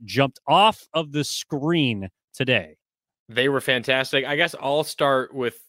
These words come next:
Speaker 2: Christian McCaffrey. I, I don't know how you felt, Evan. I think I, I mentioned this on our last episode on Friday leading into this game. I was not expecting twenty-five touches from McCaffrey today.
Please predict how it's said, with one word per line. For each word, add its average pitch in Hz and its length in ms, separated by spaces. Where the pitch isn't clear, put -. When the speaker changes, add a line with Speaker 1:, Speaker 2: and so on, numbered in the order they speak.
Speaker 2:
Christian 127 380
McCaffrey. 123 680
I, 131 300
I 135 40
don't 143 120
know 135 120
how 127 80
you 120 180
felt, 117 320
Evan. 110 240
I 107 80
think 120 220
I, 107 100
I 113 160
mentioned 113 340
this 110 120
on 113 120
our 101 140
last 107 340
episode 104 440
on 92 160
Friday 110 400
leading 107 340
into 107 220
this 98 240
game. 110 360
I 147 160
was 160 200
not 147 180
expecting 127 500
twenty-five 110 520
touches 101 300
from 95 200
McCaffrey 92 440
today. 85 440